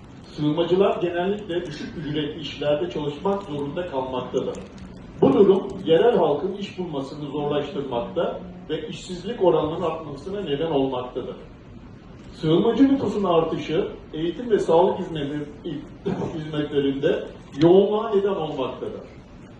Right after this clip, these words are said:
Okullarda ve hastanelerde yaşanan kapasite sorunları hizmet kalitesini düşürmektedir. Kültürel farklılıklar ve ekonomik zorluklar yerel halk ile sığınmacılar arasında gerilimlere yol açmaktadır. Bu durum toplumsal huzursuzluğun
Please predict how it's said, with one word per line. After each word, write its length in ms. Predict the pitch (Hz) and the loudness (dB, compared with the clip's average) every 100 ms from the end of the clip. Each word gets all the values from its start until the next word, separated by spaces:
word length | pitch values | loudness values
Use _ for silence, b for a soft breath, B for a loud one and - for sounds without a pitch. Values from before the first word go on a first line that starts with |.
| - | 4
Okullarda 720 | 170 208 185 180 180 - 185 | 6 6 4 4 2 0 -2
ve 180 | 175 196 | -2 -4
hastanelerde 760 | 151 151 170 156 156 160 160 180 | -6 -6 -4 -4 -2 -2 -2 0
yaşanan 580 | 170 147 147 139 135 135 | -2 -2 -8 -8 -8 -10
kapasite 440 | 127 156 - - | -6 -4 -4 0
sorunları 640 | 196 170 135 127 123 151 214 - - - | 0 0 -4 -4 -4 -2 -4 -10 -18 -12
hizmet 380 | 156 143 226 220 | -10 -4 -4 0
kalitesini 560 | 165 147 - 135 180 190 | -2 -2 -4 -10 -10 -12
düşürmektedir. 720 | 139 143 135 131 - 139 95 - - - - - - - - | -10 -8 -4 -4 -2 -4 -4 -10 -18 -18 -18 -18 -18 -18 -2
Kültürel 480 | 190 185 220 247 269 | 4 4 6 4 4
farklılıklar 800 | - 180 - 147 143 175 - - | 2 2 2 -4 -4 -2 -2 -4
ve 40 | |
ekonomik 500 | - - 165 208 214 | -10 -10 -8 -6 0
zorluklar 680 | 175 139 131 - 156 - - - - - 143 | 6 8 6 2 -2 -2 -4 -14 -20 -14 -2
yerel 360 | 165 233 196 | 2 2 2
halk 280 | 220 233 240 | 2 2 2
ile 160 | 143 131 | -2 -4
sığınmacılar 580 | 170 151 160 170 220 190 | -6 -8 -6 -2 -2 0
arasında 500 | 143 - 170 180 214 | -2 -6 -6 -2 -2
gerilimlere 580 | 143 147 151 156 175 | -2 -4 -4 -2 0
yol 180 | 180 - | 2 0
açmaktadır. 640 | 143 - 127 - 110 98 - - - - - - | -4 -8 -14 -12 -12 -12 -14 -16 -20 -20 -14 4
Bu 120 | 185 | 6
durum 280 | 175 151 - - - - - | 6 4 2 -2 -10 -16 -4
toplumsal 640 | 147 151 156 156 185 196 | -2 -2 -4 -2 2 2
huzursuzluğun 800 | 147 135 135 - 135 139 175 - | 2 -4 -8 -4 -4 0 0 0